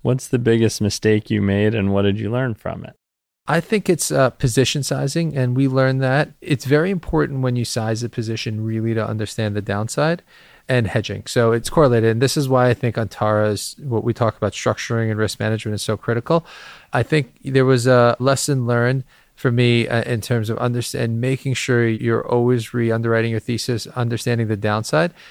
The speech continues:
Speaker 2: and sizing positions correctly. And that's why I think,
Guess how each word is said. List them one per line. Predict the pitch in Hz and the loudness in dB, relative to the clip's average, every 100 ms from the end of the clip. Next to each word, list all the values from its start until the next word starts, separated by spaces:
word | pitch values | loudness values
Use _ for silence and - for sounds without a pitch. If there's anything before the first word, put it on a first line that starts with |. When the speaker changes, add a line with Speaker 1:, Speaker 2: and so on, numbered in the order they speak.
| - - | -20 -8
Speaker 2:
and | 135 120 117 107 | 0 2 2 0
sizing | - 117 113 120 | 0 0 0 -4
positions | - 113 107 110 98 | -6 -4 -4 -6 -6
correctly. | - 107 - 110 107 | -2 -2 -2 -6 -4
And | 117 110 | -4 0
that's | 117 117 - | 0 0 0
why | 120 117 110 | 2 2 2
I | 113 | -2
think, | 113 120 110 | -2 -4 -4